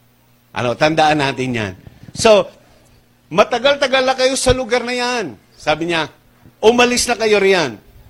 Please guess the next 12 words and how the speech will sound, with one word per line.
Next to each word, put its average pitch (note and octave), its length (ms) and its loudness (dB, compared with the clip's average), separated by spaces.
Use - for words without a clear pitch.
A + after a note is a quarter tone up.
Sino C4 400 -2
po C4+ 160 -2
yung C4 160 0
nasa B3 240 2
lugar A3+ 560 0
na G3+ 400 0
nasa G#3+ 320 0
kalagay G#3+ 480 4
na G#3+ 80 -2
may, G#3 240 0
merong A3 400 -2
discouragement? G#3+ 960 -4